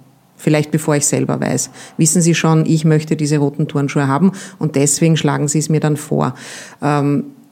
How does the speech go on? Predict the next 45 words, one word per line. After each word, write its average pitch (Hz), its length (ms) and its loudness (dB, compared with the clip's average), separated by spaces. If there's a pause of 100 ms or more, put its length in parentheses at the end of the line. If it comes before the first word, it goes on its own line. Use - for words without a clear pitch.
(200)
so 170 180 2
funktioniert 156 580 2
eben 151 120 2
auch, 147 280 -4 (200)
äh, - 300 -2
Amazon 175 460 2
und, 160 180 2
äh, - 40 -2
andere, 160 920 2
ähm, 151 360 0
Konsum-, 160 640 2
äh, 151 200 0
Plattformen 151 720 0 (320)
im 160 160 2
Netz. 156 360 0
Aber 156 420 0 (360)
die - 80 2
Smart 143 340 0
Speaker 180 360 0
gehen 160 200 2
ja 175 80 4
dann 170 140 2
noch 165 140 4
einen 165 180 4
Schritt 160 320 -2
weiter, - 460 0
weil, 156 320 4
äh, - 160 -4
da 160 80 0
bekomme 160 400 0
ich 165 120 0
die 170 120 -2
Dinge 180 340 2
vielleicht 156 320 0
ja 165 80 0
gar 156 180 -2
nicht 165 220 0
mehr 160 140 0
angeboten. 156 640 0
Die 156 80 0
fragen 151 320 0
mich 160 140 0
ja 175 60 2
nur 160 140 4
noch, 165 300 2